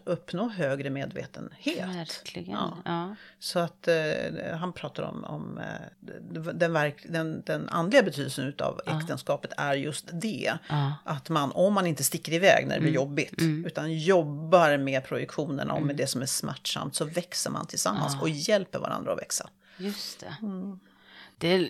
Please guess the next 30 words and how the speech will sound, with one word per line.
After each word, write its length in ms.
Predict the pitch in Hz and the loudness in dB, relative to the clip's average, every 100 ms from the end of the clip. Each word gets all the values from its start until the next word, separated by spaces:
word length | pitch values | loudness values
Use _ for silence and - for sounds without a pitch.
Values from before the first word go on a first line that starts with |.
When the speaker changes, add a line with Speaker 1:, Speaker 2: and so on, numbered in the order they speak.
| - | -2
Speaker 2:
det 100 | 139 | 0
är 60 | 151 | 6
ju 100 | 202 | 8
en 100 | 185 | 6
fantastiskt, 580 | - 143 151 143 147 147 | 4 -4 -2 -4 -2 -2
det 60 | 175 | 2
går 180 | 196 196 | 4 4
att 40 | |
göra 200 | 180 156 | 4 4
en 320 | 143 143 139 | 4 4 2
kurs 380 | 135 151 135 - | 2 2 2 2
bara 200 | - 135 | 6 6
om 120 | 120 117 | 6 6
det, 240 | 151 208 | 10 12
Speaker 1:
Ja, 80 | 165 | 12
Speaker 2:
tänker 280 | 170 170 180 - | 12 10 6 4
jag. 80 | 214 - | -2 0
Speaker 1:
det 80 | 202 | 2
går 240 | 254 190 | 6 10
det. 300 | - 185 165 - - 226 208 233 | 10 10 4 2 2 2 2 4
Speaker 2:
<laughs> 60 | 285 | 6
Eh, 220 | 165 143 | 6 4
för 180 | - 180 | 4 4
Speaker 1:
Ja. 180 | 170 170 | 6 8
Speaker 2:
att, 300 | 160 226 208 | 6 4 0
eh, 220 | 170 214 | 0 2
det 180 | 220 170 | 4 4
är 260 | 175 185 190 | 6 4 2
väl, 360 | 175 175 165 160 | 2 2 2 2
eh, 180 | 156 | 0